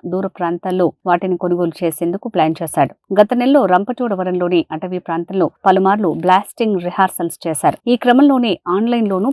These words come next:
పేలుడు పదార్థాలు ఆర్డర్ చేశారు. పోలీసులకు అనుమానం రాకుండా అమోనియా, సల్ఫర్, అల్యూమినియం సహా పేలుడు పదార్థాల్ని కొనుగోలు చేశారు. హైదరాబాద్లో పేలుళ్ల కోసం విజయనగరంలో సాగించిన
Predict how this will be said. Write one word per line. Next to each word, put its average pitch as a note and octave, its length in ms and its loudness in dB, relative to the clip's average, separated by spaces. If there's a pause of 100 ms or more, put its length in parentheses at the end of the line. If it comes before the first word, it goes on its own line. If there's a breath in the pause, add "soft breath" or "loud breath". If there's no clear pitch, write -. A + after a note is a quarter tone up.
పేలుడు F3+ 260 -4
పదార్థాలు E3 680 -2
ఆర్డర్ D#3+ 180 0 (100)
చేశారు. D3 340 -2 (120)
పోలీసులకు C#4+ 500 4
అనుమానం F#3+ 400 2
రాకుండా E3+ 480 2 (120)
అమోనియా, F#3 460 2 (200)
సల్ఫర్, G#3+ 360 0 (220)
అల్యూమినియం F3 520 2 (200)
సహా F#3 220 4 (200)
పేలుడు A3 320 0
పదార్థాల్ని E3+ 580 0
కొనుగోలు E3 420 0
చేశారు. D3+ 340 -2 (220)
హైదరాబాద్లో A#3+ 580 4 (240)
పేలుళ్ల A3+ 340 2 (100)
కోసం G3 240 -4 (120)
విజయనగరంలో F3+ 580 0 (120)
సాగించిన E3+ 540 0